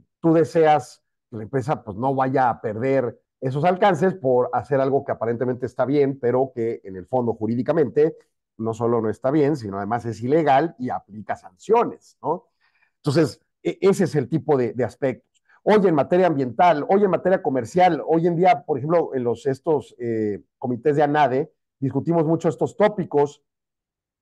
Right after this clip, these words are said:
y, por ejemplo, en el de, es un subcomité de publicidad que tenemos, y entonces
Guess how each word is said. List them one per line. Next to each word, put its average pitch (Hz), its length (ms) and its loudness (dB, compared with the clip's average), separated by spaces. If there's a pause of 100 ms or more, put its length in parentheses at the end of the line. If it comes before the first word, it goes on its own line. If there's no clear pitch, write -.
(180)
y, 143 540 -2 (360)
por 156 180 2
ejemplo, 143 1040 2
en 127 260 -4
el 123 200 -4
de, 117 600 -2 (1200)
es 139 200 -2
un 160 200 2
subcomité 139 1500 2
de 123 160 -2
publicidad 120 1040 -2 (480)
que 110 320 -4
tenemos, 151 560 0 (240)
y 151 80 0
entonces 160 520 -2